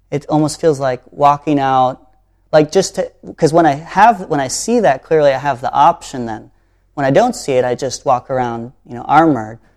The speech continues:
But when I see it, then, and, and there's that option, it's like walking unarmored.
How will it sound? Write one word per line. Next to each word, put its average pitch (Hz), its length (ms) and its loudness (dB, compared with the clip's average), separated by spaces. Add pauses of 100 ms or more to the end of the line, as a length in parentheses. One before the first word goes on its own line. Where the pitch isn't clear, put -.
(200)
But 151 120 -2
when 139 120 -2
I 120 80 -8
see - 240 -6
it, 196 140 0
then, 135 300 -4 (280)
and, 139 240 -4
and 127 400 -8
there's 123 220 -8
that 123 200 -6
option, 135 680 -6 (1500)
it's - 220 -4
like 170 320 -4
walking 143 800 0 (320)
unarmored. 143 760 -6